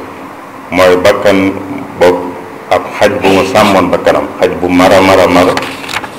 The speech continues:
mu gis ko xam ne mar na ba mar yu àgg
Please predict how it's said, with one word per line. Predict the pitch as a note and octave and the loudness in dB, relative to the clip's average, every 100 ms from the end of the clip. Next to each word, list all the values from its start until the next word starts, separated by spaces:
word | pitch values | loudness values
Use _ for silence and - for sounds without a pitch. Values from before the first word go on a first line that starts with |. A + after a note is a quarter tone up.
| - - - | -18 -18 -6
mu | F2 F#2 | -2 -2
gis | G2 | 0
ko | G#2+ | 0
xam | G#2+ F#2+ F#2+ | 2 4 4
ne | |
mar | F#2+ G2 F#2+ | 4 4 4
na | F#2 F#2 | 2 2
ba | F2+ F#2 A#2 - - - - - F2+ | 4 4 4 0 -8 -10 -8 -4 0
mar | F#2+ G#2+ | 2 4
yu | G#2 | 4
àgg | - G2+ F#2 | 6 4 2